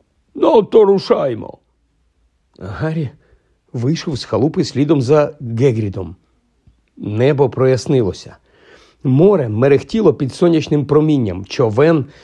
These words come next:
що його позичив дядько Вернон, стояв біля берега. Проте в човні після бурі зібралося чимало води. «А як сюди дісталися ви?» —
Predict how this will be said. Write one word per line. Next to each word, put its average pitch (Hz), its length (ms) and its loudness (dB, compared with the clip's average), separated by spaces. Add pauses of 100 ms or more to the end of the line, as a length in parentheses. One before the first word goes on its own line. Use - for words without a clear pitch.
(160)
що - 160 0
його 175 220 4
позичив 160 500 0
дядько 143 360 2
Вернон, 120 420 0 (580)
стояв 113 560 -4
біля 151 260 -2
берега. 147 460 -4 (680)
Проте 113 380 -2
в - 80 -10
човні 127 600 0 (120)
після 127 380 0
бурі 143 400 0 (380)
зібралося 143 800 2 (340)
чимало 180 800 2
води. 151 440 0 (1200)
«А 139 160 -4 (500)
як 214 340 0
сюди 220 540 -2 (360)
дісталися 196 720 0
ви?» — 175 280 2